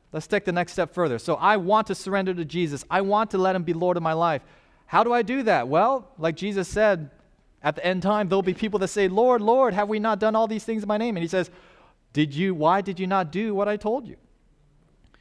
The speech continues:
The Protestant reformers have the rallying cry, "Sola Scriptura," which reminds us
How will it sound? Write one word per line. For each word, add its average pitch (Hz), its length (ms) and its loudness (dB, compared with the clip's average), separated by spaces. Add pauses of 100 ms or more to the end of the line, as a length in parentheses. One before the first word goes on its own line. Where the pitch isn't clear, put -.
(280)
The 139 80 -8
Protestant 185 500 0
reformers 185 640 -2
have 151 340 -2
the 151 100 -2
rallying 175 420 2
cry, 170 280 2
"Sola 185 380 -2
Scriptura," 190 580 -2
which 147 200 -4
reminds 170 420 -2
us - 340 -14